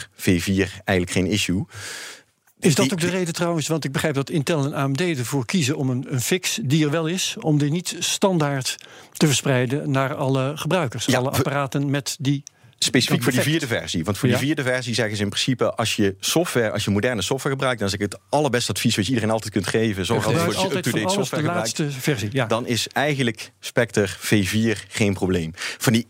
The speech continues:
Speaker 1: eerdere versies, daar zitten wel echt een aantal, eh, punten in die je niet met een nieuwe softwareversie kunt oplossen. Niet met een Windows update of noem maar op.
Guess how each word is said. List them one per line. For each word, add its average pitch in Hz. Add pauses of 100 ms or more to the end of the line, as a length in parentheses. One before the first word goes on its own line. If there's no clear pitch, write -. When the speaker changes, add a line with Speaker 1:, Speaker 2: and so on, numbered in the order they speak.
Speaker 1:
eerdere 185
versies, 170 (120)
daar 127
zitten 147
wel 120
echt 131
een 107
aantal, 104 (440)
eh, 98 (120)
punten 110
in 98
die 101
je 95
niet 127
met 101
een 95
nieuwe 95
softwareversie 139
kunt 143
oplossen. 139
Niet 104
met 95
een 92
Windows 95
update 95
of 90
noem 95
maar 90
op. 131